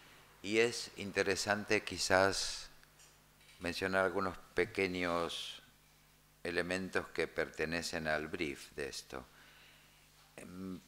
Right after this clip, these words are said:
hemos trabajado con esta compañía italiana durante un tiempo, habiendo tenido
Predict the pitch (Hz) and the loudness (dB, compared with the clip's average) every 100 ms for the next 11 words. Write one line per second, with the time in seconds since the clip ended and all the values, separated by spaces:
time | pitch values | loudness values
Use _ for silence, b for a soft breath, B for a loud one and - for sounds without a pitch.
0 | - _ - _ _ _ _ _ 113 123 | -20 _ -20 _ _ _ _ _ -2 -2
1 | - 113 107 117 117 104 101 104 104 104 | 2 6 6 6 4 4 2 0 -2 0
2 | 92 95 95 95 95 95 95 98 95 90 | 0 0 0 -2 0 2 2 2 2 0
3 | 82 82 82 80 80 78 76 - - _ | 2 0 0 0 0 0 -2 -10 -20 _
4 | _ 87 90 - 107 90 78 - 92 - | _ -12 -12 -4 -4 -4 -8 -10 -12 -14
5 | - - _ _ - 82 92 92 92 92 | -20 -20 _ _ -4 -2 -2 0 -2 -2
6 | 90 90 90 95 98 | -4 -4 0 0 -2